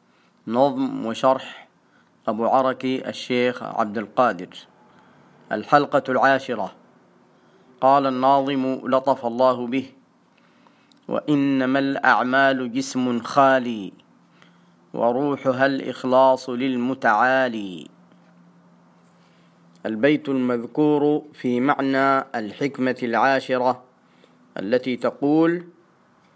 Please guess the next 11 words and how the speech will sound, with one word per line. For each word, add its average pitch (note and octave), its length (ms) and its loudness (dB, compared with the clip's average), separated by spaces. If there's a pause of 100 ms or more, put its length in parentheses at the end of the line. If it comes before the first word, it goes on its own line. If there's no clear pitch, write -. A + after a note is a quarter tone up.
(680)
"الأعمال C#3 960 0
صور C#3+ 580 2
قائمة، D3 680 0 (880)
وأرواحها C#3 1000 0
وجود C#3 640 -2
سر C#3+ 180 -4
الإخلاص C3 840 0
فيها". A2 600 -2 (2750)
الأجسام D#3+ 680 2
بلا C#3+ 380 0
أرواح C#3+ 680 2